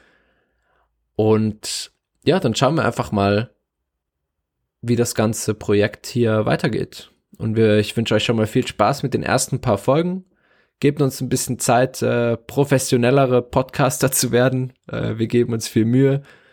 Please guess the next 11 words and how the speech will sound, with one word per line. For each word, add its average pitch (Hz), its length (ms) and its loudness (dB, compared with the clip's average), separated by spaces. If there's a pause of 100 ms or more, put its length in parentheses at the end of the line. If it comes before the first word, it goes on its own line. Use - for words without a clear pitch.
(720)
Aber 110 160 2
es - 160 -2
klappt - 240 0
natürlich 110 460 0
nicht - 400 -4
von 107 200 -2
Anfang 117 400 0
an 113 220 0
perfekt. - 580 -2 (1040)
Und 110 200 4
ansonsten 139 920 2